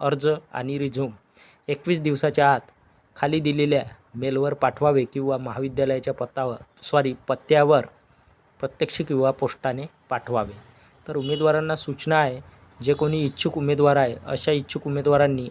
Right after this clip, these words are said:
आपला अर्ज, ॲप्लिकेशन, रिझ्यूम एकवीस दिवसाच्या आत खाली दिलेला मेल, खाली दिलेला जो मेल ॲड्रेस आहे किंवा ईमेल ॲड्रेस आहे, या मेलवर पाठवावे किंवा महाविद्यालयाच्या पत्त्यावर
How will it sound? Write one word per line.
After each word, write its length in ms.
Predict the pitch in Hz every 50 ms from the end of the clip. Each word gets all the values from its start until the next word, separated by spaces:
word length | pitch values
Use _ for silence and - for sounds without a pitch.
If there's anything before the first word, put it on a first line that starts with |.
| -
आपला 400 | - 123 117 - - 143 135 135
अर्ज, 200 | 135 143 123 135
ॲप्लिकेशन, 600 | 135 127 123 - 147 151 143 156 - - 139 120 113 117 _ _ _ _ _ _ _ _ - -
रिझ्यूम 400 | 135 135 135 127 147 147 131 117 110 - _ _ -
एकवीस 400 | - 139 - - - 175 175 156
दिवसाच्या 500 | 151 143 143 135 - 156 147 139 151 139
आत 200 | 135 143 147 135 - - _ _ _ _ _ _ - _ _ - - -
खाली 240 | - - 147 156 165
दिलेला 540 | 160 151 147 143 139 143 139 147 147 147 160 - - _ _ _ _ _ _ _ -
मेल, 360 | 127 131 139 147 143 127 113 113 - - _ _ _ -
खाली 200 | - 131 139 143
दिलेला 400 | 135 131 123 135 135 131 131 131
जो 160 | 123 135 135
मेल 440 | 127 120 117 123 143 147 147 147 - - -
ॲड्रेस 380 | 143 131 120 127 135 - -
आहे 160 | 139 139 147 151 -
किंवा 160 | - 139 131 127
ईमेल 340 | 123 123 131 143 151 151
ॲड्रेस 340 | 147 139 135 139 139 135 -
आहे, 320 | 139 120 113 117 127 127 131
या 180 | 139 143 143
मेलवर 560 | 139 127 123 131 139 139 147 147 143 156 156
पाठवावे 560 | 143 - 135 120 - - 143 151 156 143 123 113 117 - - - _ _ _ _ _ _ _ _ _ _ _ _ -
किंवा 380 | 185 185 180 170 151 135 127 127 - _ _ _ _ _ -
महाविद्यालयाच्या 720 | 139 131 117 147 147 156 139 135 147 143 147 147 139 156 139
पत्त्यावर 680 | - 143 135 - _ _ - 156 151 147 151 143 120